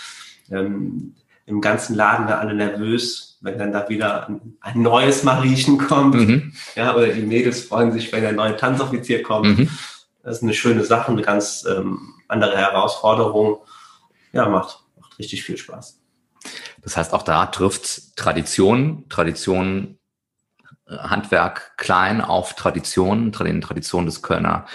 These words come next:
Speaker 2: Kölner Karnevals. Und, ähm, da wird das, das Handwerk sozusagen noch gelebt und,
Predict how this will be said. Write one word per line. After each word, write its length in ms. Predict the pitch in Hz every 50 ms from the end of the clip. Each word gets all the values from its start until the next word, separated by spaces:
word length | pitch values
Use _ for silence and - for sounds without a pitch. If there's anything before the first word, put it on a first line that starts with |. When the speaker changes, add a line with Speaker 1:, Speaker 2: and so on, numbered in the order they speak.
| - - _
Speaker 2:
Kölner 240 | - - 90 80 82
Karnevals. 720 | 80 - 87 92 98 101 107 107 110 127 127 - - -
Und, 400 | 87 87 87 87 87 87 - - -
ähm, 720 | 92 82 85 85 85 85 87 85 85 - 87 - - - -
da 380 | 78 - - 80 82 80 80 80
wird 140 | - - _
das, 240 | - 82 80 - -
das 220 | - 85 - - -
Handwerk 480 | 95 104 104 - - 87 87 85 -
sozusagen 520 | - - - - 85 85 85 87 87 87 87
noch 260 | 85 85 - - - _ - - - - - - - - - _ _ _ _ -
gelebt 420 | - 101 98 110 139 143 - -
und, 380 | - 101 101 104 104 - -